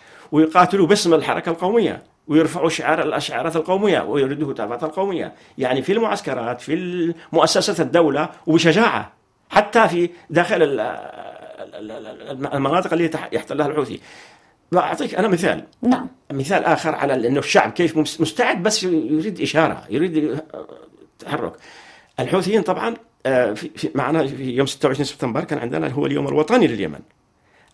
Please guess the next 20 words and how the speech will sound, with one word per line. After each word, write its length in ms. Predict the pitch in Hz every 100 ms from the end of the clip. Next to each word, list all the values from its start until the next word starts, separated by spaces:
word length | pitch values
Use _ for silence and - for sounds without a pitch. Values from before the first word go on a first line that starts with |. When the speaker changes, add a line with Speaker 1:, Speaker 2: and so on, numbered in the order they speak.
| 127
Speaker 1:
الحوثي 340 | 120 180 185
لم 180 | 156 160
يهتم 480 | 135 131 107 - 117
بهذا 220 | 120 110
الموضوع، 340 | 104 92 80 - _ _ _ -
ولا 220 | 190 277
كان 200 | - 214
اليمنيين 380 | 202 180 202 185
يهتموا 340 | - 165 180
ب-، 180 | 156 160 - -
بستة 240 | 151 135 175
وعشرين 160 | 147
سبتمبر، 320 | 143 139 165 202
هي 180 | 185
مثل 220 | 170 160 160
أي 180 | 147
يوم 140 | 151 147
وطني 440 | 139 139 151 190 - -
يهم 220 | 147 165
الدولة 360 | 143 131 98